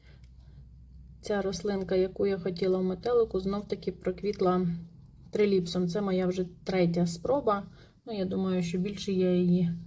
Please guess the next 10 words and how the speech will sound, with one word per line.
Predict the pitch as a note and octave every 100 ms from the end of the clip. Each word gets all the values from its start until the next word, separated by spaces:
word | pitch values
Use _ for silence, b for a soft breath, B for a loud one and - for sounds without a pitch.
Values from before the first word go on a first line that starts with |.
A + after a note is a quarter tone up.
| -
<laughs> | F#3+ F#3 G3+ G3 - -
спробувати | - - G#3+ G3 G3+ G3 G3 F#3+
не | F#3+
буду. | F3 E3+ E3+ E3+ E3+ B B B B B B B -
Зал-, | G3+ G3 F#3 F3+ F3 - - - -
залишиться, | - G#3+ A3+ C4 A3+ G3+ G3+
не | F#3+
залишиться, | F#3 F#3+ B3+ - G3 F#3+
не | F#3 F3+
знаю. | F3+ F3+ E3+